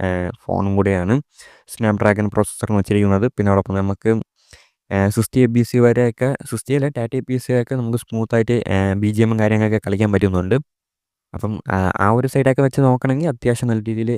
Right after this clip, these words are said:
ഏഹ്, ബാലൻസ് ചെയ്ത് പോകുന്ന ഫോൺ കൂടെയാണ്. പിന്നെ ഹെവി യൂസ് വരുമ്പോൾ നമ്മളെ ബാറ്ററി പെർസെ-, ഏഹ്, പെർസെൻറ്റേജ് ചെറുതായിട്ട് ഒരു ദിവസം ചിലപ്പോൾ രണ്ട് ഈര ചാർജ് ചെയ്യേണ്ടി വരും ഹെവി യൂസ് ആണെങ്കിൽ. അല്ല, നോർമൽ യൂസ് ആണെങ്കിൽ നമുക്ക് എന്തായാലും ഒരു ദിവസത്തിൽ കൂടുതൽ നമുക്ക് യു-, കിട്ടും.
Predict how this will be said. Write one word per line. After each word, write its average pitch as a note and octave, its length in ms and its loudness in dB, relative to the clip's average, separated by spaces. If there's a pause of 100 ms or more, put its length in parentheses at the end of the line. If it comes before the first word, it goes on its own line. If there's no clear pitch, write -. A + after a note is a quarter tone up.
ഏഹ്, F#2 340 -2
ബാലൻസ് G2 460 -2
ചെയ്ത് G#2+ 160 -6
പോകുന്ന G2 340 -2 (180)
ഫോൺ G2 360 2
കൂടെയാണ്. F#2+ 440 2 (220)
പിന്നെ G2 200 -2
ഹെവി G#2 240 4
യൂസ് A#2+ 220 2
വരുമ്പോൾ B2 280 0
നമ്മളെ A#2+ 220 -2
ബാറ്ററി A#2 300 -2
പെർസെ-, A#2 320 -6 (120)
ഏഹ്, G#2 300 0 (120)
പെർസെൻറ്റേജ് A2+ 580 -2 (720)
ചെറുതായിട്ട് A#2 480 2 (420)
ഒരു A2+ 100 0
ദിവസം A#2 200 0
ചിലപ്പോൾ A2 240 0
രണ്ട് A2 260 2
ഈര A2 220 2
ചാർജ് A2 300 -2
ചെയ്യേണ്ടി G#2+ 240 0
വരും G#2+ 180 0
ഹെവി G#2+ 200 2
യൂസ് G#2 240 0
ആണെങ്കിൽ. G#2+ 360 -2 (100)
അല്ല, G2+ 220 -6
നോർമൽ G#2 340 0
യൂസ് G#2+ 160 0
ആണെങ്കിൽ G#2+ 180 -2
നമുക്ക് G#2+ 220 -2
എന്തായാലും A2 320 0 (640)
ഒരു G#2+ 120 0
ദിവസത്തിൽ A2+ 340 -2
കൂടുതൽ A2+ 400 6
നമുക്ക് A2+ 280 0
യു-, G2+ 160 -2
കിട്ടും. A#2 320 -4